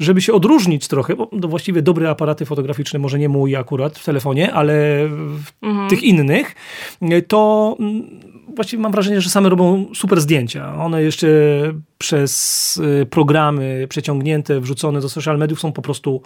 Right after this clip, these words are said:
Speaker 1: wow, kolorystycznie. Tylko niekoniecznie chcemy czegoś takiego. I, i, i w
Speaker 2: Mhm.
Speaker 1: każdej dziedzinie, i pokazywania miasta, i
Speaker 2: Tak.
Speaker 1: pokazywania siebie,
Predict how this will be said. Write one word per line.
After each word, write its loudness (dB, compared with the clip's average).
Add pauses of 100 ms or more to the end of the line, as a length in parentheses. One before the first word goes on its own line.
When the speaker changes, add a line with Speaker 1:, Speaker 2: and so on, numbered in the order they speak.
Speaker 1:
wow, 0 (240)
kolorystycznie. -4 (320)
Tylko -10 (160)
niekoniecznie -2 (880)
chcemy 0
czegoś -2
takiego. -4 (380)
I, 4
i, 0
i -2
w 2
Speaker 2:
Mhm. 2
Speaker 1:
każdej 2
dziedzinie, 0
i -2
pokazywania 0
miasta, 0
i -2
Speaker 2:
Tak. -4
Speaker 1:
pokazywania -2
siebie, 0